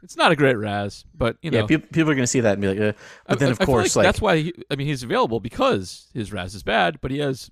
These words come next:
Speaker 1: vision and power. So, you know, it happens.
Speaker 2: Well, the, the thing that everybody wanted to talk about was in the Bengals game when he, um,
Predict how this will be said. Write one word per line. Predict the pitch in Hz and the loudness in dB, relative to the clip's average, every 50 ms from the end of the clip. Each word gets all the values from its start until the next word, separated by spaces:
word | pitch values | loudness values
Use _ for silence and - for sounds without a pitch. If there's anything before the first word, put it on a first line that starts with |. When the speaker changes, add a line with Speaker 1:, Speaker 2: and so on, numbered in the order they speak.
| _ - | _ -20
Speaker 1:
vision | 101 - 113 135 127 113 127 117 107 101 101 98 - | -12 -4 0 0 0 0 0 -4 -6 -10 -14 -16 -14
and | - 95 85 82 - | -14 -16 -6 -2 0
power. | 156 208 214 143 90 71 - - - | 2 2 2 0 -4 -10 -12 -14 -20
So, | - - 117 113 104 95 87 85 - - | -14 -10 -6 -6 -4 -6 -6 -10 -12 -12
you | 175 175 | -10 -8
know, | 127 92 87 98 - - _ _ _ | -8 -8 -10 -10 -14 -20 _ _ _
it | - 143 - _ _ _ _ - | -16 -16 -16 _ _ _ _ -10
happens. | - 87 82 - - 90 117 - - _ _ _ _ _ _ _ _ _ _ _ _ _ _ - | -10 -10 -10 -10 -14 -18 -18 -20 -20 _ _ _ _ _ _ _ _ _ _ _ _ _ _ 0
Speaker 2:
Well, | 139 135 | 0 2
the, | 127 135 139 - - | 4 4 2 2 0
the | 135 123 | -2 0
thing | - 156 156 151 | 2 2 2 4
that | 135 131 | 4 2
everybody | 123 120 120 120 113 | 2 2 4 4 4
wanted | 110 107 104 104 98 | 4 4 2 2 0
to | 98 95 | 0 0
talk | - 135 156 147 | 0 0 0 0
about | 131 110 101 95 | 0 0 0 0
was | 98 92 - | -2 -4 -4
in | 101 | -4
the | 98 95 | -4 0
Bengals | 101 127 170 170 131 107 - | 2 2 2 2 0 0 0
game | - 95 92 92 95 98 - - - - - - _ _ _ _ - | -2 -2 -2 -2 -4 -6 -8 -12 -16 -18 -18 -20 _ _ _ _ -10
when | - 113 104 101 | -6 -4 -4 -4
he, | 98 - - - 104 98 98 98 101 101 95 _ _ _ _ _ _ _ _ - | -6 -6 -6 -4 -2 -2 0 -2 -2 -4 -6 _ _ _ _ _ _ _ _ -6
um, | - 101 98 92 92 92 92 92 95 95 | -4 -2 -2 -2 -2 -2 -2 -4 -6 -8